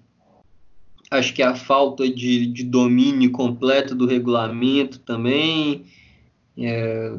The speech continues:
sei lá, é, é, é difícil avaliar agora, mas existe sim um paralelo com dois mil e quinze, e,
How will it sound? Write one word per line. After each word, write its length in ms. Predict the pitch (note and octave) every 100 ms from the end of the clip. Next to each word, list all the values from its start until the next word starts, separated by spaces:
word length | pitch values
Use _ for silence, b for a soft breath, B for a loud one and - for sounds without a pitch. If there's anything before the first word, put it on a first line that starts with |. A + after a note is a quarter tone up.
| A#2
sei 220 | A#2+ D3+
lá, 300 | C3+ A#2 A2+ A2+
é, 40 | A#2+
é, 200 | - C3+
é 240 | B2+ C3+
difícil 400 | B2+ - F3+ F3
avaliar 520 | D3+ C#3+ B2+ B2 A#2
agora, 440 | A#2 A2+ B2 A#2+ A#2
mas 380 | A#2 A2+ - b b b b b b _ _ -
existe 480 | C3+ B2+ C3 F3 F3+
sim 160 | F3 D3+
um 60 | D3
paralelo 440 | C3 B2 A#2+ B2
com 180 | B2 B2+
dois 160 | A#2+ A#2
mil 140 | A#2+
e 60 | A#2
quinze, 600 | - C3 F3 F3+ F3+ - - _ _ _ _ _ _ _ _ _ _ - b b b b _
e, 640 | B2 B2 B2 A#2+ A#2 A2